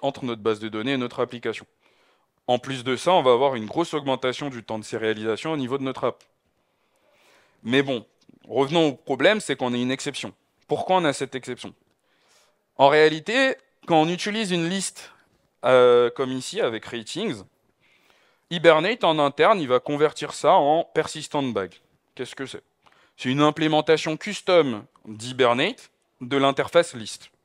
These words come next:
de Java. Et la particularité de persistent bag,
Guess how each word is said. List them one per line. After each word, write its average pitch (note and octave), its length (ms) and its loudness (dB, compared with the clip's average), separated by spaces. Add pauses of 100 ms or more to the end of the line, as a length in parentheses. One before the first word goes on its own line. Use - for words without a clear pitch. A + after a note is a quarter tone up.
(400)
de A2+ 140 -10
Java. G#2 260 -6 (920)
Et C#3 320 2 (440)
la E3+ 160 8
particularité G3+ 840 0
de D#3 40 -20
persistent C#3 440 -4
bag, B2 340 0